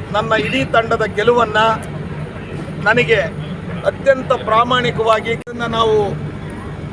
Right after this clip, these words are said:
ಆ, ಪುನರ್, ಆ, ಜಲವೃದ್ಧಿ ರಿಜ್ಯುನೇಟ್ ಮಾಡಿದ್ದರಿಂದ ಇವತ್ತು ಸುತ್ತಮುತ್ತಲಿನ ಎಲ್ಲ ಬೋರ್‌ವೆಲ್‌ಗಳು ರಿಜ್ಯುನೇಟ್ ಆಗಿದೆ, ಜ-, ಜಲಸಂಕುಲ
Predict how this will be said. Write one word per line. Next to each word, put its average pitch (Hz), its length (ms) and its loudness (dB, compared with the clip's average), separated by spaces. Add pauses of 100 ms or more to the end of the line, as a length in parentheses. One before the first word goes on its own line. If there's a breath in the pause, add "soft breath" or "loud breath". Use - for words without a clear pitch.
(240)
ಆ, - 20 4 (320)
ಪುನರ್, 269 640 2
ಆ, 214 140 2
ಜಲವೃದ್ಧಿ 247 680 0
ರಿಜ್ಯುನೇಟ್ 262 720 0
ಮಾಡಿದ್ದರಿಂದ 220 760 -2 (480)
ಇವತ್ತು 262 460 2 (200)
ಸುತ್ತಮುತ್ತಲಿನ 269 720 0 (420)
ಎಲ್ಲ 262 280 2 (460)
ಬೋರ್‌ವೆಲ್‌ಗಳು 233 540 2
ರಿಜ್ಯುನೇಟ್ 247 600 -2
ಆಗಿದೆ, 226 680 0 (280)
ಜ-, - 440 0
ಜಲಸಂಕುಲ 269 600 2